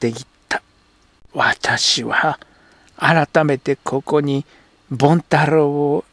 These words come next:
紹介します。この少年は今度の事件にあたって実によく働いてくれました。私の成功した半分の功績は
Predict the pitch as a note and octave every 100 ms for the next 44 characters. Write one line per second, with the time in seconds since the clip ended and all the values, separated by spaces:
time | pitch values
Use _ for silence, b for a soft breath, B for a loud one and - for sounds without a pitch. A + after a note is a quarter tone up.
0 | - - D#3+ C3 - A#2+ C3 - - -
1 | - - - - _ - - A#2+ C3 B2+
2 | - B2 B2 B2 B2+ A#2+ C3 A#2+ B B
3 | B - G#3 F#3 C#3 B2+ C3+ C3 - -
4 | D#3+ - B2 B2+ B2+ B2+ D3 B2 _ -
5 | D3 B B B B - - C3 - -
6 | G3+ F3+ D#3+ F3+ F3+ - D#3+ C3+ D#3 D#3+
7 | E3 D#3+ D#3 - D#3+ - - C#3+ C#3+ C#3+
8 | - - - - - _ - - D3+ -
9 | - - A#2 B2+ - A#2+ B2+ - C3+ B2
10 | - - C3+ - B B B - - F#3+
11 | F3+ F#3+ D#3 C3+ - - C#3 - C#3+ -
12 | C#3+ C3+ C3+